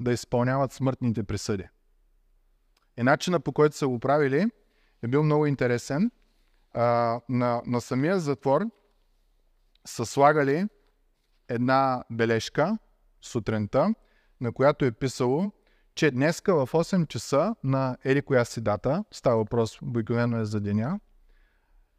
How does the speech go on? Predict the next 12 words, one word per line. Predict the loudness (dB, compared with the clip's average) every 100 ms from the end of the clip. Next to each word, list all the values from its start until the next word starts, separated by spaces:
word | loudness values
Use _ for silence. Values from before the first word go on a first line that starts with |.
| _ _ _ -20 -6
в | -2 4
еди | 4 4
колко | 2 2 0
си | -10
часа, | -6 -6 0 0 0 -8 _ _ _ _ _ _ _ _ _ _ _ _ _ _ _ _ _ -14
измислям | -6 -2 -2 0 -6
си | -2 0
име, | 0 -2
Иван | -2 2 2
Иванов | 2 0 0 -2 0
бе | 0 0 -4 _ -2
оправдан. | -2 0 0 0 2 2 0